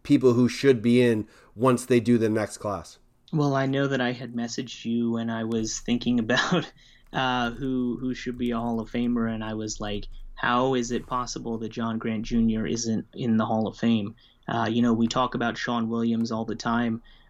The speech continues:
Speaker 2: uh, but John Grant Junior is, you know, he's named the goat. So the fact that it just happened, as you had mentioned, that the Hall of Fame stopped inaugurating people kind of the year that he stopped playing, there was, it,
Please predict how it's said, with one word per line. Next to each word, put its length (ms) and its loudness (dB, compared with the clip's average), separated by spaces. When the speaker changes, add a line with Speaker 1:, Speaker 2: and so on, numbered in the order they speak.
Speaker 2:
uh, 260 -2
but 120 -6
John 260 -2
Grant 260 -4
Junior 440 -2
is, 360 -4
you 120 -6
know, 80 -10
he's 200 -10
named 280 2
the 60 -6
goat. 420 -2
So 480 -2
the 100 -6
fact 360 -2
that 340 -6
it 280 -10
just 300 -8
happened, 500 -4
as 220 -10
you 240 -4
had 160 -14
mentioned, 540 -4
that 200 -4
the 520 2
Hall 280 2
of 80 -2
Fame 380 -2
stopped 800 -2
inaugurating 800 -4
people 460 -4
kind 260 -6
of 80 -10
the 80 -8
year 320 -4
that 160 -8
he 160 -10
stopped 480 -6
playing, 560 -2
there 160 -2
was, 300 -4
it, 180 -6